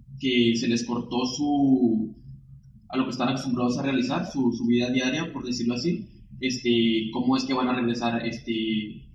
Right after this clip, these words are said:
¿qué tan preparados estamos? Es ver los, los golpes secundarios, como te menciono, de, de la depresión en la que pudieron entrar, la ansiedad,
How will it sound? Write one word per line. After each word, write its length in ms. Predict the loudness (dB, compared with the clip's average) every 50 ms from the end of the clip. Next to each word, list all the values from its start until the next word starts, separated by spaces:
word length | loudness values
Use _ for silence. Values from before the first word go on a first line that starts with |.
| -14 -8
¿qué 80 | -6 -4
tan 120 | -2 0 0
preparados 440 | 0 2 0 2 2 2 0 0
estamos? 640 | -2 -2 0 0 2 2 2 0 0 -4 -6 -10 -14 -20 -20 -20 -20 -18 -10 -6
Es 160 | -4 -2 0
ver 180 | 0 2 2 4
los, 320 | 4 4 4 4 2 0
los 160 | 0 2 2
golpes 280 | 2 0 0 -2 -2 -4
secundarios, 540 | -6 -4 -2 -2 0 0 0 0 -2 -4 -4
como 200 | -6 -4 -4 -4
te 100 | -2 -2
menciono, 400 | -2 -2 0 0 -2 -2 0 0
de, 720 | 0 2 2 4 4 4 4 2 2 0 -2 -4 -6 -10 -16 -20 -20 -20 -20 -20 -20 -16 -8 -4
de 100 | 0 2
la 200 | 4 4 4 4
depresión 440 | 4 0 0 -2 -4 -4 -2 -2 -2
en 60 | 0
la 120 | -2 -2
que 60 | -2
pudieron 280 | -2 -2 -2 0 0 0
entrar, 500 | -2 -2 -2 -2 0 0 0 0 0 0
la 120 | 0 0
ansiedad, 600 | 0 -2 -4 -4 -2 -2 0 0 0 0 0 0